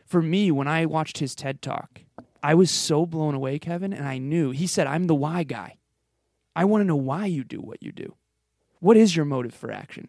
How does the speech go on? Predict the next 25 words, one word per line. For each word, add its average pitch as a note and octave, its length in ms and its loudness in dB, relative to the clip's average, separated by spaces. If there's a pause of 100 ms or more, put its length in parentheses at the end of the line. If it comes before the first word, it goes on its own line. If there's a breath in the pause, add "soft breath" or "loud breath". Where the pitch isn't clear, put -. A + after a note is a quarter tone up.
Those F3 180 4
are D#3 40 2
verbatim D3 520 2
quotes C3 260 -4
from B2 140 -14
his B2 120 -14
ted D3+ 220 -12
Talk. - 240 -16 (260 loud breath)
I F3+ 160 2
got G#3 220 0
chills E3+ 380 0
just C#3+ 180 -4
saying C3+ 300 -4
that. B2+ 180 -14
Why? C#3+ 300 -4
'Cause D3+ 180 -8
I'm F3+ 280 0
the D#3+ 80 0
fucking F3 420 -2
why D#3 240 0
guy C3+ 220 -4
too. - 260 0 (280 loud breath)
I G#3 200 6
wanna G#3 340 4
know E3 380 0